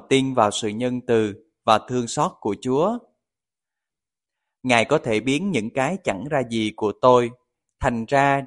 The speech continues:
điều dùng được để làm vinh danh của Chúa. Và điều đó cũng nói với tôi rằng Chúa luôn sẵn sàng chăm sóc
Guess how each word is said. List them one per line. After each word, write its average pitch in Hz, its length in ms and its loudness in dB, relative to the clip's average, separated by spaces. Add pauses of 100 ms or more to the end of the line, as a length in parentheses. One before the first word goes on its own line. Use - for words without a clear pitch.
(100)
điều 117 180 -2
dùng 107 300 -6
được 107 220 0 (280)
để 104 180 -4
làm 104 400 -4
vinh 120 200 -6
danh 120 240 -4
của 98 260 -6
Chúa. 131 300 -2 (1500)
Và 113 120 6
điều 110 180 0
đó 147 420 2 (200)
cũng 110 200 -6
nói 127 220 2
với 180 180 -4
tôi 120 160 2
rằng 107 220 0 (580)
Chúa 147 160 -2
luôn 143 260 2
sẵn 110 280 -6
sàng 107 360 -2
chăm 120 220 -6
sóc - 200 -8